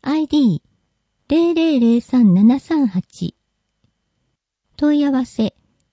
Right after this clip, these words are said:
人事課。電話、二三二、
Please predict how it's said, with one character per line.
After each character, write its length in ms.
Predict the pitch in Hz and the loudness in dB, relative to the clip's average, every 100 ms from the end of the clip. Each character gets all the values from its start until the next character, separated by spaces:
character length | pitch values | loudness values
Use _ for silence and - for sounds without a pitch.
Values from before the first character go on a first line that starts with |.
| _ | _
人 260 | - 269 262 | 2 4 4
事 120 | 240 | 0
課。 260 | - 214 - _ _ _ _ _ _ _ _ | -8 -10 -10 _ _ _ _ _ _ _ _
電 280 | 220 233 226 | 0 2 2
話、 220 | 220 220 - _ _ _ - | 0 -4 -12 _ _ _ -2
二 200 | 277 311 | 0 0
三 360 | - 294 202 | -2 0 0
二、 240 | 180 180 | 2 -2